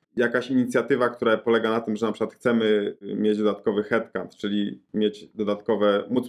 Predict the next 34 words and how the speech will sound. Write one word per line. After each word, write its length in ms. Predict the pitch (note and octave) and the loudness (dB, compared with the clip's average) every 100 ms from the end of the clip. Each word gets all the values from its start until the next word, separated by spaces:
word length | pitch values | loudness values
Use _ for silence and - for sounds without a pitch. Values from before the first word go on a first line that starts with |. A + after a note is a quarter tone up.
| B2 A2 | -6 -2
zatrudnić 440 | A2 A#2+ A#2+ G#2+ | -4 0 0 2
dodatkowe 460 | G2+ G#2 - G#2 G2+ | 2 2 2 2 0
osoby 520 | - G#2+ G2+ G2+ G#2 | 0 -2 2 0 0
do 80 | G#2 | -2
naszego 360 | G2 - G2+ F#2+ | -2 -4 -4 -4
zespołu. 400 | - F2+ F2 - - - | -4 -4 -4 -6 -20 -10
To 60 | A#2+ | -2
są 140 | A#2 | -2
wszystko 420 | - D3+ - C3+ | 0 -2 0 2
oddzielne 380 | A#2 A#2 A#2 G#2+ | 2 4 2 2
projekty 420 | G#2 A2 D#3+ E3 | 0 0 0 -2
i 40 | B2 | -2
dla 120 | A2 | -2
każdego 420 | G#2+ A#2 C3 A2+ | -4 -4 0 0
z 60 | - | 0
nich 140 | F#3+ - _ - | -4 -6 _ -2
właśnie 240 | C#3 C#3+ | -2 2
musimy 300 | C3 A#2 C3 | 0 0 -2
przygotować 500 | A#2+ - A#2 A#2 G#2+ | -2 0 0 2 0
taką 500 | - G2+ G#2+ G2+ G2+ F#2 | 0 -4 -2 -2 -4 -6
matrycę. 680 | F#2+ G#2 - F#2 - D3+ F#3+ - - _ | -2 -2 -2 -4 0 0 -2 -16 -20 _
I 80 | A#2 | 0
teraz, 380 | D3+ C3 A#2+ - | 2 4 2 -2
y, 140 | A#2 | -2
będziemy 380 | A2+ B2 C3+ A#2+ | 0 0 0 0
tutaj, 480 | A#2+ A#2+ A2 G#2+ G#2 | -2 2 2 2 -2
y, 360 | - G#2 G2+ | 0 2 2
wyświetlać, 840 | G2+ G2+ A2 - A#2+ G#2 G2 F#2+ - | -2 -6 -6 0 0 2 -2 -4 -6
y, 420 | G2 G2 G2 F#2+ | -2 0 2 0
właśnie 260 | G2 G2+ G#2 | -2 -4 -4
jak 120 | F#2+ | -4
wygląda 320 | F#2+ G2 F#2 | -2 -2 -4
ta 120 | F#2 G2 | -6 -8
macierz 440 | F#2+ E3 G#3 | -4 -2 -2